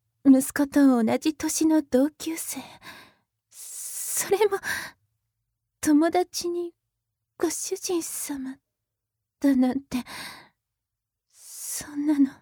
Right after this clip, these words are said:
でも、これはお金をもらってる仕事。それに、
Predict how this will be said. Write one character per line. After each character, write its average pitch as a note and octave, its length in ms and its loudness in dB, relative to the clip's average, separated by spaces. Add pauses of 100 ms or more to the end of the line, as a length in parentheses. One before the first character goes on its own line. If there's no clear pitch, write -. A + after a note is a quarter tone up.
(2250)
で A#3 180 0
も、 G3+ 120 -4 (1160)
こ C4 120 -2
れ A#3 140 0
は C4 260 -2 (200)
お C#4 100 2
金 C#4 340 6
を D#4 40 6
も D4 140 8
ら D4+ 120 2
っ - 20 -2
て - 180 -6
る D4+ 80 0
仕 - 220 4
事。 C4+ 160 2 (880)
そ - 260 0
れ C4 120 2
に、 C#4 220 6